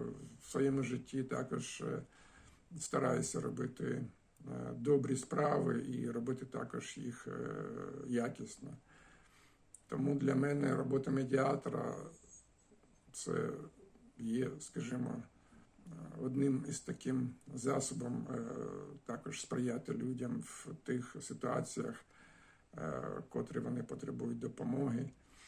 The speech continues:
Я не надаю порад, е, але я сприяю для того, щоб, е,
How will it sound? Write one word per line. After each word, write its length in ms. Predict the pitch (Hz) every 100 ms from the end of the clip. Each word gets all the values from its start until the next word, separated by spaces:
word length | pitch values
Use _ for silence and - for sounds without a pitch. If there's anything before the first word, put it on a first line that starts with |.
| - - - - - - -
Я 320 | 117 156 151
не 120 | 139
надаю 460 | 143 131 139 135 127
порад, 640 | - 123 135 147 156 - 123
е, 280 | 117 113 -
але 220 | 120 120 117
я 380 | 117 113 120 117
сприяю 880 | - - 131 120 117 117 - - 113 - -
для 180 | - 120
того, 360 | 131 127 -
щоб, 240 | - 120 113
е, 40 | -